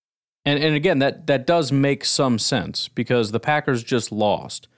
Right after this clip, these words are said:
and you would expect most of the bad teams to lose and most of the good teams to win, which would push us closer to the playoffs and further away from the top of the draft order.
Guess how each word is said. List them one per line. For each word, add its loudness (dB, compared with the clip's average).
and 0
you 4
would 2
expect 0
most 0
of -4
the 0
bad 2
teams 0
to -2
lose 0
and 0
most -2
of -8
the -4
good -2
teams -4
to -6
win, 0
which 0
would 0
push 0
us 0
closer 0
to 0
the -4
playoffs 2
and -4
further 2
away 4
from -4
the -4
top 0
of -6
the -4
draft 0
order. -4